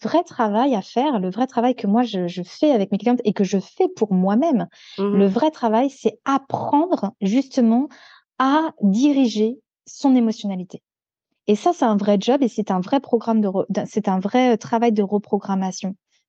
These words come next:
Speaker 1: Donc, euh... donc, et, et ça passe pas par la tête.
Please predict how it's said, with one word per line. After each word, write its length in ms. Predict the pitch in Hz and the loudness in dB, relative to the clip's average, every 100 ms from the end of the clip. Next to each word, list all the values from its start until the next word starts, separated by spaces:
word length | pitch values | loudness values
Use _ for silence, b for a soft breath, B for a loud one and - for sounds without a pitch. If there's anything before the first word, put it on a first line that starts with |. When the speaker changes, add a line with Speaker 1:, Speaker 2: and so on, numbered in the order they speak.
| - | -2
Speaker 1:
Donc, 320 | 190 190 - | 0 0 0
euh... 500 | 190 180 180 180 180 185 _ _ _ _ _ 208 | 0 2 0 0 -2 -6 _ _ _ _ _ -2
donc, 240 | 196 190 | 2 2
et, 220 | 220 226 233 | 2 2 2
et 20 | |
ça 160 | 240 | 0
passe 240 | 226 240 - | 0 -2 0
pas 140 | 294 | -2
par 180 | 294 214 | -2 -2
la 140 | 202 | -2
tête. 180 | 190 214 | -2 -6